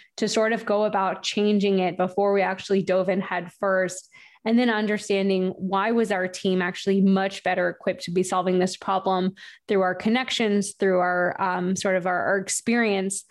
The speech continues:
You know, my background is I was previously in, um, Asia. I was at I B M and I was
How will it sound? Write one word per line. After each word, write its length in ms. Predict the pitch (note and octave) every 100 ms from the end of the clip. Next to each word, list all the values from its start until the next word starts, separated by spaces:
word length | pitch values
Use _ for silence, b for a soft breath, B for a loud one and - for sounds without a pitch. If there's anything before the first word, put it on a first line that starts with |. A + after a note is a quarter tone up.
| B B G#3
You 80 |
know, 80 | G#3
my 240 | G3+ G#3 G#3+
background 520 | G#3 G#3+ G#3 F#3+ F#3+
is 160 | F#3+ -
I 160 | G3
was 160 | F#3+ G3
previously 840 | - A3 G3 G3 G3 G3 F#3 F3+ -
in, 400 | G3 F#3 F3+ F3+
um, 300 | F#3+ F3+ F3
Asia. 300 | G3 A3 G#3+
I 100 | F#3
was 120 | F#3
at 160 | G3+ -
I 140 | G3+
B 220 | F#3 F#3
M 320 | F#3 F#3 F3+ F3+
and 200 | - F#3+
I 60 |
was 180 | F#3 F#3